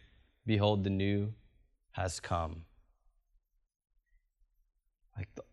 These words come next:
and this is Paul writing this. Remember the one, the, the, the one who was named Saul, who is persecuting Christians, and Christians were losing their life because of his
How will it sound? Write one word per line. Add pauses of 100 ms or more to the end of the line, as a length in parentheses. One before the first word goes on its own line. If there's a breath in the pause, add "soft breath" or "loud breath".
(120)
and
this
is
Paul
writing
this.
Remember (100)
the
one,
the, (180)
the, (440)
the
one
who
was
named
Saul, (1300)
who
is (240)
persecuting (320)
Christians, (1300)
and (360)
Christians
were
losing
their
life (100)
because
of
his